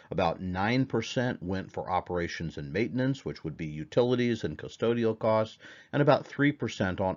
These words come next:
actual school district, uh, construction, uh, and facilities acquisition. Less than five percent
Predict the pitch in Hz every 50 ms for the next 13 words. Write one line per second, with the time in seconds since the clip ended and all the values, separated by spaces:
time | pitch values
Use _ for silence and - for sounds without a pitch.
0 | - - 80 87 90 - - - - 98 92 87 - - - - 101 95 92 85
1 | 78 80 78 - - - 82 73 - - - - - - - - 76 82 - -
2 | - 90 80 - - - 82 76 - - - 90 82 78 - - 73 73 69 62
3 | 82 85 - 82 - - 107 92 82 80 80 78 78 85 71 - - 87 82 -
4 | - 78 - - - - - - - _ _ - - - - - - - 92 98
5 | 98 90 - - - 87 76 - - 131 151 185 185 165 - - - - - -
6 | 76 71 73 73 78